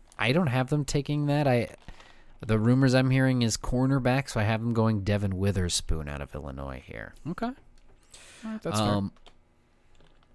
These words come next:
Speaker 1: after the Raiders is the Falcons. Falcons here, I have them co-, continuing to focus on their defense like they're doing in, uh, the offseason. And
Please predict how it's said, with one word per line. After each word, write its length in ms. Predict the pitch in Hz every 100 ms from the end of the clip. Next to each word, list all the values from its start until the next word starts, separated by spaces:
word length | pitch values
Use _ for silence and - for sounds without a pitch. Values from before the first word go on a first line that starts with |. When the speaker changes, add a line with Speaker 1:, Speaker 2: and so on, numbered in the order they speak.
| _ 113
Speaker 1:
after 1200 | 117 120 120 120 - - 127 120 120 117 113 - 113
the 120 | 113
Raiders 300 | 120 117 104
is 140 | 101
the 60 | -
Falcons. 760 | - 110 110 - 110 107 107 - - - - -
Falcons 520 | - 131 139 135 127
here, 400 | 123 120 117 113 104
I 100 | 107
have 460 | - 110 95 92
them 300 | 107 117 117
co-, 240 | - 113 - -
continuing 600 | 113 107 110 107 104 98
to 120 | 101
focus 360 | - 95 98 101
on 100 | 92
their 100 | 90
defense 400 | 92 - 98 92
like 140 | 85
they're 180 | 95 90
doing 380 | 92 90 87 90
in, 260 | 87 87 90 _ 92
uh, 400 | 90 90 90 87 - _ _ _ -
the 200 | 71 92
offseason. 800 | 92 95 - - 87 90 87 85 - _
And 440 | 98 95 90 90